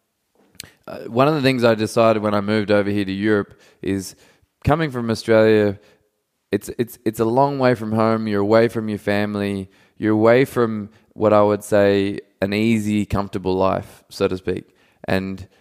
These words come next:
so I feel like there's a, quite a big sacrifice to sort of, uh, make it over here, so to speak. So I really have leveraged myself into thinking, "I want to be as good as I possibly can be,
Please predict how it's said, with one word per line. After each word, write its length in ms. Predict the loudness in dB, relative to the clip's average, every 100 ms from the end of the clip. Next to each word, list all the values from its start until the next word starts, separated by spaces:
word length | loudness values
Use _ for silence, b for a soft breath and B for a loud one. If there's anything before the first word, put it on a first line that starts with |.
| _
so 420 | -2 2 2 2 0
I 140 | 0
feel 180 | 2 2
like 220 | 2 0 0
there's 160 | -4
a, 60 | -4
quite 400 | -10 0 2 2
a 20 |
big 220 | 2 -2
sacrifice 760 | 2 2 2 -2 0 2 2 -2
to 140 | -10
sort 220 | -6 -4
of, 240 | -4 -6 -12 b b b b
uh, 640 | -4 -2 -2 -2 -4 -6 -10 -16 _ _ _ -14
make 440 | 0 2 4 2
it 100 | 2
over 220 | 2 2
here, 240 | 0 -2 -4
so 160 | -4
to 80 | -6
speak. 280 | -4 -6 -6
So 240 | -2 -4 -4 b b
I 100 | 2
really 280 | 4 4 4
have 120 | 2
leveraged 480 | 2 2 2 0 0
myself 480 | -2 0 0 0 -2
into 160 | -6
thinking, 400 | -6 -8 -10 -16 -16 b b
"I 140 | 2
want 180 | 2 2
to 60 | 2
be 160 | 2
as 160 | 0 0
good 260 | 0 0
as 140 | 2 2
I 100 | 0
possibly 720 | 0 0 0 0 -4 -2 -2
can 280 | -4 -6 0
be, 600 | 2 2 0 -6 -12